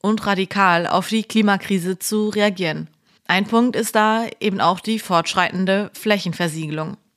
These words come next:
Genauer plädiert der Jugendrat, den ich schon alleine deshalb zu Wort kommen lassen möchte, weil mehr junge Menschen eine Stimme in der Öffentlichkeit brauchen, dafür,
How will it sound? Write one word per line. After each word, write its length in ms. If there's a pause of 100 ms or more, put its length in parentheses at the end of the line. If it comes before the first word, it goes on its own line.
(360)
Genauer 380
plädiert 440
der 140
Jugendrat, 800
den 120
ich 160
schon 140
alleine 380
deshalb 600
zu 340
Wort 220
kommen 320
lassen 280
möchte, 460
weil 220
mehr 260
junge 220
Menschen 560
eine 240
Stimme 360
in 60
der 140
Öffentlichkeit 520
brauchen, 500 (140)
dafür, 680